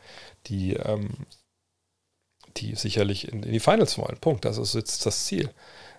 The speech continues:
Ähm, und, äh, da spielen junge Spieler eigentlich keine großartige Rolle. Von daher, ne, wenn wir uns überlegen, w-,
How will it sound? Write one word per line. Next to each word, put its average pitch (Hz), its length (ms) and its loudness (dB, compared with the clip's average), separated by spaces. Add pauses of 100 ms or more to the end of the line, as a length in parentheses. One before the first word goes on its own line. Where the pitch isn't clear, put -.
(120)
Ähm, 101 300 2 (1120)
und, 107 400 4
äh, 101 240 4 (320)
da 90 300 2
spielen 95 320 0
junge 104 240 4
Spieler - 480 0 (120)
eigentlich 107 280 -4
keine 107 240 -2
großartige 107 460 -2
Rolle. 107 240 2 (100)
Von 113 240 -6
daher, 95 380 2 (1040)
ne, 123 320 2 (320)
wenn 95 220 0
wir 98 240 4 (960)
uns 107 140 -8
überlegen, 101 560 0
w-, 104 40 -12